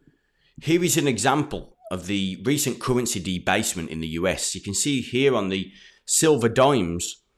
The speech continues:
pre-nineteen sixty-five, it was ninety percent silver. Post nineteen sixty-five, the dime was ninety-one percent copper and eight percent nickel. So you can see there at the bottom, the current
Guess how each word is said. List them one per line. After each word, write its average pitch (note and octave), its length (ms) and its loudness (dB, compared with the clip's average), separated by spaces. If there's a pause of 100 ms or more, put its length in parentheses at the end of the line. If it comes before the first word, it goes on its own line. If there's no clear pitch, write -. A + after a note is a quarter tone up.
(540)
pre-nineteen D3 720 4
sixty-five, A2+ 720 0
it A2+ 80 -4
was G#2 120 -6
ninety A#2+ 520 0
percent G2+ 420 -4
silver. G2+ 680 0 (1200)
Post D#3+ 420 2
nineteen A2 400 0
sixty-five, G2+ 800 -4
the G2+ 80 -4
dime G2+ 380 0
was G2+ 380 -4
ninety-one A2 800 -2
percent G2+ 460 -6
copper - 400 -6 (260)
and F2 180 -12
eight G#2+ 240 -2
percent G2 380 -6
nickel. G#2+ 560 -2 (460)
So - 140 -6
you G#2 80 -6
can A#2 120 -4
see C3+ 300 0
there B2+ 240 2
at - 80 -4
the F#2 60 -8
bottom, A#2 320 -2
the F2 100 -8
current D3+ 460 -2